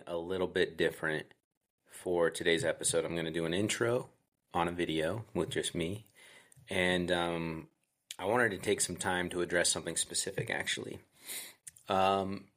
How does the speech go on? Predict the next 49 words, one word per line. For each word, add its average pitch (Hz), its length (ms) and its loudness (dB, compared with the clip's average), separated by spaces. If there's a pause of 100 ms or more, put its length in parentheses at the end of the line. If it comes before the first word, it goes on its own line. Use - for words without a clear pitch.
(120)
before 110 380 6
we 92 120 2
get 90 200 2
to 101 80 -4
the 98 80 2
bulk 87 240 0
of 87 80 -2
the 90 120 4
episode, 90 520 2
which - 420 -4 (560)
I'll 92 200 2
introduce 87 440 0
here 92 160 0
near 87 160 -4
the 87 160 -4
end. 87 340 -2
But 95 220 4
before 143 400 0
we 240 140 -6
got - 220 -8
to - 100 -10
that, 85 300 0
there's 98 180 -4
something 156 260 -8
that 117 140 -4
stood 107 180 -2
out 90 160 4
to 90 100 -6
me 87 80 -4
this 85 240 -4
week. 85 400 -4 (1200)
I 131 80 0
don't 131 100 0
know, 95 200 -2
I 117 60 -10
guess 135 220 0
it 117 60 -4
struck - 260 -2
a - 40 -8
nerve 95 380 -2 (300)
or 98 100 0
something, 90 560 -2 (140)
but 101 420 0
<clears throat> - 60 -2 (920)
it, 120 360 2
it 120 300 -2
involves 127 360 4
Megan 104 300 0
Rapinoe. 90 540 0